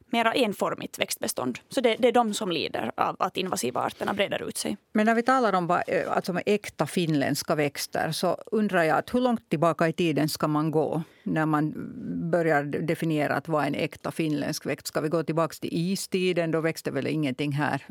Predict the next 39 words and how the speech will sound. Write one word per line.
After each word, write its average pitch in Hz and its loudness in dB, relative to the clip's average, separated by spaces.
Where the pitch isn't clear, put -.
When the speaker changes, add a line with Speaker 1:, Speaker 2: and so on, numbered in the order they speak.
Speaker 2:
eh, 156 -2
vad - -2
jag 139 2
vet. 151 2
Men, 151 2
men, 151 2
eh, - -2
men 196 0
hur 233 2
lång-, - 0
finns 233 -2
det 208 2
några 196 0
årtal? - 0
Speaker 1:
Det 269 2
som, 269 2
eh, 196 2
Finlands, 190 0
eh, 180 -4
strategi 202 0
för 170 -2
främmande 165 -4
invasiva 180 -4
arter - -2
utgår 269 2
ifrån, 285 2
den 196 0
är 180 -2
redan 175 -4
några 165 -4
år 131 -2
Speaker 2:
Mm. 165 0
Speaker 1:
gammal, 269 2
men, 202 0
men 208 -2
då 202 4
utgick 196 -2
man 175 0
från, 170 -2